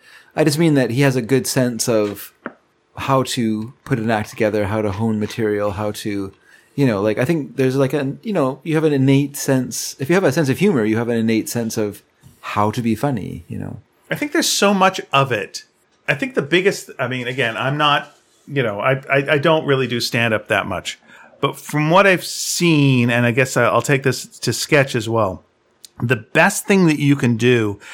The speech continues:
Speaker 2: as a stand-up or a sketch person is throw shit out.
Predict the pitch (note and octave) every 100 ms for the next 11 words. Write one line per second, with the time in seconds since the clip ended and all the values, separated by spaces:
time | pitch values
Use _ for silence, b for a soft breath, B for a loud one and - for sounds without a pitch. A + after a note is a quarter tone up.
0 | B - A#2 A2 - - C3+ C3+ C3+ C3+
1 | A#2+ A2 - C3 B2+ - A2 G#2 A2 G2+
2 | B B B D3 B2 A2+ - - _ B2+
3 | A#2 B2+ D3 C#3+ - - C#3+ A2 G#2 E2+